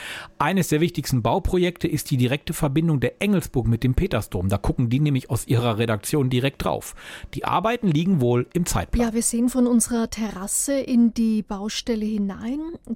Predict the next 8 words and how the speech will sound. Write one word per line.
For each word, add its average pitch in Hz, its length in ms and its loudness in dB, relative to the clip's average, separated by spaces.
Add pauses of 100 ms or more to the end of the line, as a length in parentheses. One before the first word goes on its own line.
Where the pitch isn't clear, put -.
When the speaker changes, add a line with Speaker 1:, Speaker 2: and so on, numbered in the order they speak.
Speaker 2:
Da 214 320 -8
arbeiten 220 540 -4
auch - 160 -10
immer 226 220 0
mehrere 208 420 -4
Dutzend 220 420 -8
Leute 202 320 -10
gleichzeitig. - 960 -10